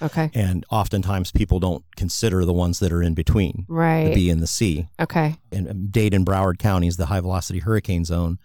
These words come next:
Speaker 2: the H V H Z
Speaker 1: Mm-hmm.
Speaker 2: testing requires that we test only to the D level missile. Unless it happens to be an essential facility, like I spoke about before, then,
Speaker 1: Mm-hmm.
Speaker 2: then you would take that same missile, and, uh, the D level missile is fired at fifty feet per second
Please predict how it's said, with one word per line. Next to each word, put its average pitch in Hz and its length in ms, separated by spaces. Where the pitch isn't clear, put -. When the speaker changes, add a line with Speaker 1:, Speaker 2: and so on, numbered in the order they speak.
Speaker 2:
the 92 220
H 92 180
V 104 160
H 92 160
Z 92 280
Speaker 1:
Mm-hmm. 92 80
Speaker 2:
testing 147 480
requires 98 680
that 82 160
we 87 120
test - 440
only 95 320
to - 200
the 90 100
D 101 280
level 80 300
missile. 85 500
Unless 98 460
it - 120
happens 92 440
to - 140
be 92 180
an 85 80
essential 90 380
facility, 87 520
like 80 220
I 82 60
spoke - 320
about 80 240
before, 87 400
then, 78 120
Speaker 1:
Mm-hmm. 85 120
Speaker 2:
then 87 220
you 87 120
would 80 140
take 87 220
that - 220
same 90 300
missile, 87 400
and, 80 340
uh, 82 200
the 82 140
D 101 260
level 90 240
missile 90 440
is 98 200
fired 87 360
at 80 220
fifty 98 260
feet - 220
per 101 100
second 113 360